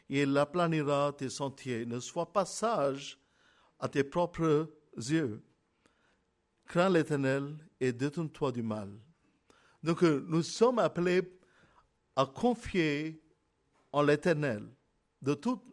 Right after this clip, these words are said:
tout notre cœur et de ne pas appuyer sur notre propre sagesse.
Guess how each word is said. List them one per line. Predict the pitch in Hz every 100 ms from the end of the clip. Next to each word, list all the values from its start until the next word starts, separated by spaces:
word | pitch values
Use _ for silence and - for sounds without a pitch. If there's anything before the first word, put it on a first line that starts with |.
| _ -
tout | 247
notre | 233 202 196
cœur | 190 185 127 104 - _ _ _ _ _ _ _ _
et | 139
de | 156
ne | 156
pas | 156 165
appuyer | 127 165 156 147
sur | - 147
notre | 135 135 127
propre | - 147 143 - 113 113 - _ _ _
sagesse. | - - - 135 123 101 - - -